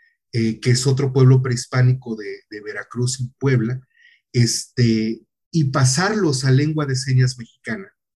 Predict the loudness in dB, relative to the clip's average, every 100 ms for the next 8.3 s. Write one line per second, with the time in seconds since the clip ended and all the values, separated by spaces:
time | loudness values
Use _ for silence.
0 | _ _ _ _ _ _ _ 0 2 2
1 | 0 0 -2 -4 -4 -4 -4 -4 -4 -6
2 | -10 -12 -4 0 0 -2 -6 -10 -8 -4
3 | -2 -2 -4 -4 -8 -4 -4 0 0 0
4 | -4 -8 -14 _ _ _ _ _ -2 0
5 | 2 2 6 8 8 4 -2 -6 -4 -4
6 | -2 -4 -6 _ _ _ _ _ 2 4
7 | 4 4 2 2 0 -4 -6 -2 -2 -2
8 | -4 -6 -10